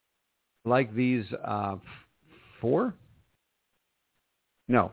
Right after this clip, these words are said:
three. These three royalty plays. Franco-Nevada, Royal Gold,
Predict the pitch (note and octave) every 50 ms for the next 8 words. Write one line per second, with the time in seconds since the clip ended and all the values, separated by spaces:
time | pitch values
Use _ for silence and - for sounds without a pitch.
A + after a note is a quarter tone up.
0 | - - - C3 B2+ G2 - - - _ - - D3+ E3 E3 D3+ - - - C#3+
1 | D3 D3+ D3 C#3+ C#3 C#3+ - _ _ - C#3 C3+ C#3 C3 A#2 G2+ - A2 G#2 -
2 | - A2+ F2 D#2 F2 - - - C3 C#3+ C#3 C#3 C#3+ C#3+ C3 A#2 A2 A#2 A#2 B2+
3 | C#3+ E3 F3 - - _ _ _ _ _ _ _ _ _ _ _ _ _ _ _
4 | _ _ _ _ _ _ _ _ _ _ _ _ _ _ _ _ _ _ _ _
5 | _ _ _ _ _ _ _ _ _ _ _ _ _ _ _ _ _ _ _ _
6 | _ _ _ _ _ _ _ _ _ _ _ _ _ _ _ _ _ _ - C3+
7 | D3 D3 C#3+ C3+ B2 G2+ B2+ C3 C3+ C#3 D3+ D#3 D3+